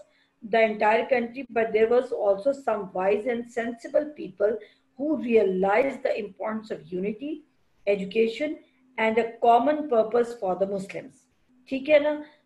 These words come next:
So there were religious figures like Shah Waliullah and other mystic, yani mystic कहते हैं जो सूफीज होते हैं, saints होते हैं। ठीक है, तो इन लोगों ने एक बड़ा role play कर, किया था,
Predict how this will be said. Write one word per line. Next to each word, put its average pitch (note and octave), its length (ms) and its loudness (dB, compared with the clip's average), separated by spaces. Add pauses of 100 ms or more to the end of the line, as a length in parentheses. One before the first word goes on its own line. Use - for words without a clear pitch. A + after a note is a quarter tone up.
(120)
So D4 80 0
there B3 300 8
were A#3 280 4
religious C4 380 0 (140)
figures G#3 380 0
like G3+ 240 0
Shah F3 340 -6
Waliullah B3+ 560 0
and - 60 -8 (140)
other A#3+ 340 2
mystic, G3+ 380 -6 (540)
yani A3 240 -2
mystic A3 460 0
कहते A#3+ 260 -2
हैं D4+ 100 -8
जो D4 80 -8
सूफीज A3+ 600 -10
होते F#3 220 -8
हैं, G3+ 80 -6
saints F#3+ 460 -6
होते - 220 -16
हैं। - 100 -20 (520)
ठीक C#4+ 180 -8
है, D#4 160 -2
तो B3 160 -6
इन D#4+ 160 -6
लोगों B3+ 260 0
ने B3+ 100 -4
एक - 280 -4
बड़ा A3 220 0
role F#3+ 320 -2
play F3+ 240 -4
कर, F3+ 180 -8 (160)
किया F3+ 240 -4
था, A3+ 280 -6